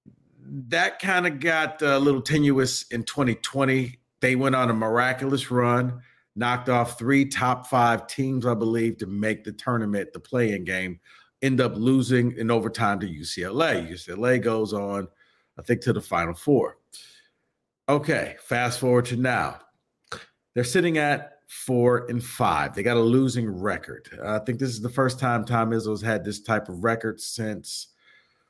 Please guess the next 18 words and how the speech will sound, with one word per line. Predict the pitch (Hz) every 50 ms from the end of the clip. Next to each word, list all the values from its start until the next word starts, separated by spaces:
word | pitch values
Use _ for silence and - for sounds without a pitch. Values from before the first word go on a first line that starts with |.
| _ _ _ _ -
geez, | - - 107 110 107 98
I | 101 104
wanna | 95 107 117 113
say | 107 - - 117 101 98 95
either, | 107 110 92 110 107 104 104 101 101 101 98
uh, | 95 92 92 92 -
twenty, | - - - 120 123 123 123 123 123 123 120 120 120 120 117 117 85
I | 67 95
think | 104 - 117 120
the | 95 87
twenty, | - - - 123 123 123 127 127 123 113 - - - _ _ _ _ _ _ _ _ _
two | - 139 131
thousand | - 139 131 131 123 117 113 101 90
two, | - - 147 139 135 127
two | - 131
thousand | 120 131 120 107 104 95 87 90
three | 113 127 139 143
season, | 127 - - 139 135 131 127 123 131 123 123 120